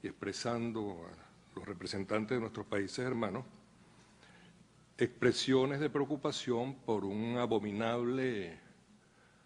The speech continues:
acto vandálico que ocurrió frente a la sinagoga del barrio de Mari Pérez, en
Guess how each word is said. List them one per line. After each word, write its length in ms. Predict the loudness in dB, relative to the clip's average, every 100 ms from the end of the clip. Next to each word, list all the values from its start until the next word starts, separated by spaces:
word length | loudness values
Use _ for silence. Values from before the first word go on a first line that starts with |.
| -20 _ -6
acto 840 | -4 -4 -6 -2 0 2 0 -2 0
vandálico 760 | 0 2 2 2 -2 -6 -8
que 80 | -8
ocurrió 540 | -8 -6 -2 0 -2
frente 420 | -2 -4 -2 -2
a 40 | -2
la 100 | -2
sinagoga 800 | -4 -4 0 0 0 -2 -4 -6 -14 -20 -20 -20 -20 -20 -20 -20 -20 -16
del 300 | -6 -2 0
barrio 300 | 2 2 2
de 60 | 2
Mari 220 | 0 -2
Pérez, 500 | 0 0 0 -2 -8
en 300 | -10 -10 -10